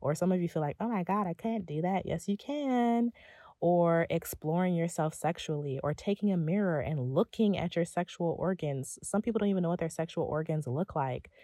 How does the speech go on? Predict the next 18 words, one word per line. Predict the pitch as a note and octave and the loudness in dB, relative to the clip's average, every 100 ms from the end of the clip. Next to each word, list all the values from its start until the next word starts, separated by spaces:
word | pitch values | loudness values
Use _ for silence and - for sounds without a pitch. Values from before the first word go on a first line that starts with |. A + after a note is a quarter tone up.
| - - - | -20 -20 -12
No | D#3 D#3 F3 A3 G#3+ | -2 4 6 8 6
partner, | - G3 G3+ F#3 F3+ | 4 2 4 2 0
no | E3 D#3+ D3+ | 0 0 0
doctor | C#3+ G3+ - D#3+ D3 | 2 2 2 -2 0
in | - D#3+ | 0 -2
the | |
world | D3 D#3 F3+ D#3+ | -2 0 2 2
should | - D#3+ D3+ | 0 -4 -2
know | D3 D#3 | 0 0
what | D#3 D3+ | 0 -4
you | C3+ D#3 | -4 -2
look | F3+ D#3 | 0 0
like | C#3+ D3 C#3+ | -4 -4 -4
better | D3 D3 | -4 -2
than | D3 C#3+ | -4 -4
you | D3 F#3+ G#3 G3+ G3+ | -2 0 2 2 2
do, | D#3+ D#3 D#3 D#3+ | 0 0 -2 -4
sis. | - C#3 C#3 C3+ - - | -4 0 2 0 -4 -14